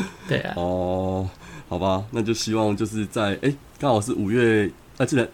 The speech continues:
Speaker 2: 这，这场，这个节目上线的时间应该是五月底了啦。然后刚好好像首月的话也有多一些比较好的赞，就是如果有赞助的话，会多一个，好像一个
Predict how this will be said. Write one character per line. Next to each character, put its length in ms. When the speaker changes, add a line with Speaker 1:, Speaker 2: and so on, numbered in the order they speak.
Speaker 2:
这， 120
这 180
场， 220
这 100
个 100
节 160
目 160
上 300
线 140
的 60
时 100
间 80
应 80
该 100
是 100
五 120
月 120
底 180
了 120
啦。 180
然 120
后 80
刚 160
好 80
好 180
像 80
首 240
月 140
的 80
话 180
也 80
有 180
多 300
一 40
些 360
比 60
较 140
好 160
的 80
赞， 320
就 120
是 140
如 80
果 100
有 60
赞 180
助 80
的 60
话， 100
会 140
多 240
一 40
个， 360
好 60
像 160
一 80
个 300